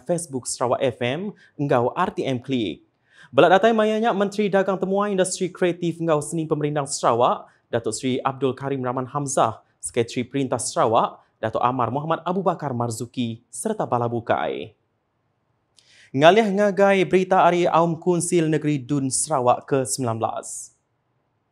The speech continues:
Bajet Sarawak dua ribu dua puluh lima dilanggur ngenak belanja sepenyampau lima belas point lapan bilion ringgit,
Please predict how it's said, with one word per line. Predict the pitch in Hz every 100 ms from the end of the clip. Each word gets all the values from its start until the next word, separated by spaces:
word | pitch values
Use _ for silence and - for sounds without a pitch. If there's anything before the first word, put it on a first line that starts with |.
| _ _ _ _
Bajet | 120 139 160 220 220
Sarawak | 214 208 240
dua | 135 196
ribu | 196 202 220
dua | 202
puluh | 190 135
lima | 123 175
dilanggur | 135 131 180 180 185 180 190 175
ngenak | 170 170 147
belanja | 165 160 160 156
sepenyampau | - 170 151 147 143
lima | 156 156
belas | 135 131 -
point | 151 135
lapan | 123 143 143 151 131
bilion | 127 123 147 147 131
ringgit, | 151 127 123 196